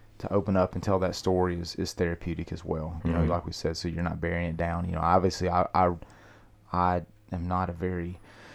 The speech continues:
Speaker 1: open person by nature. Like, I keep things really close to the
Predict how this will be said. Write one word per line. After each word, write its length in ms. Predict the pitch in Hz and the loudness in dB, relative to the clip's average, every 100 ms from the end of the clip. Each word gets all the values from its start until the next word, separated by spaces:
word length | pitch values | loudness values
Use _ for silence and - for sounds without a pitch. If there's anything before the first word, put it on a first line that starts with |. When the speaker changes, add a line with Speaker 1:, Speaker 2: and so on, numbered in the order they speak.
| - - - - - - | -20 -20 -20 -20 -8 4
Speaker 1:
open 300 | 127 123 123 | 6 6 6
person 420 | - 131 - 139 | 10 10 10 8
by 140 | 123 113 | 10 10
nature. 460 | 117 120 120 127 | 8 6 8 10
Like, 220 | 120 101 | 10 8
I 80 | 107 | 4
keep 300 | 104 113 104 | 2 0 0
things 520 | - 104 101 92 - | 2 4 4 0 0
really 220 | 104 107 95 | 4 6 6
close 540 | - 104 98 - - - - - | 8 8 8 0 -4 -4 -4 -2
to 140 | - 98 | 2 4
the 200 | 92 | 4